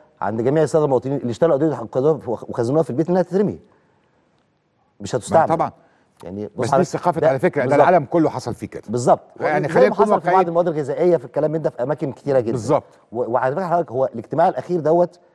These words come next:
Speaker 1: ماشي، لا ده كان اجتماع نهائي، لكن كان في قبل منه إجراءات كتير قوي مع ال-، الشركات عن طريق إدارة الصيدلة في الوزارة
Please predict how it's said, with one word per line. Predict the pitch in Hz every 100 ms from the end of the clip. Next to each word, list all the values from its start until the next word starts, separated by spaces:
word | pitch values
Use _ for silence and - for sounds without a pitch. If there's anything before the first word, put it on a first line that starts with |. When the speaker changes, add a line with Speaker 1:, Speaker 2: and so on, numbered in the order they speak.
| _ -
Speaker 1:
ماشي، | 113 120
لا | 127
ده | 123
كان | 139
اجتماع | 120 147 156
نهائي، | 135 120 107
لكن | 107 113 95
كان | - 110
في | 165
قبل | 151
منه | 139 180 127
إجراءات | 123 160
كتير | 127 180
قوي | 139 160 165 - _ _ -
مع | 123 135 127 -
ال-، | 104 -
الشركات | 107 - 107 143 147 - - -
عن | 101
طريق | 117 135
إدارة | 107 127
الصيدلة | - 110 120
في | 120
الوزارة | 101 104 135 156